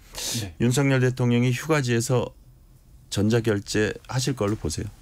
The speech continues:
Speaker 1: 네, 저는 할 것 같습니다.
Speaker 2: 네.
Speaker 1: 예, 예. 그 이유가 이제 이 사안이, 어, 아주 새로운 얘기가 아니고요. 어, 저번 이십일 대에서도 있었던 일이기 때문에, 그다음에 여당이나 저희,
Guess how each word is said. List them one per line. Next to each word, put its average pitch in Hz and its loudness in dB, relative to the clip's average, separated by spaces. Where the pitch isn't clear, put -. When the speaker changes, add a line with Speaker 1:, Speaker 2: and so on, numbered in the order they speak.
Speaker 1:
네, 139 0
저는 127 -2
할 165 -4
것 160 -8
같습니다. 98 -10
Speaker 2:
네. 135 -2
Speaker 1:
예, 113 0
예. 95 -8
그 - -4
이유가 127 2
이제 117 0
이 123 0
사안이, 131 -2
어, 101 -4
아주 123 0
새로운 208 0
얘기가 123 -2
아니고요. 107 -6
어, 104 -4
저번 110 -2
이십일 135 -2
대에서도 127 -4
있었던 110 -4
일이기 98 -4
때문에, 95 -10
그다음에 98 -6
여당이나 107 0
저희, 101 -6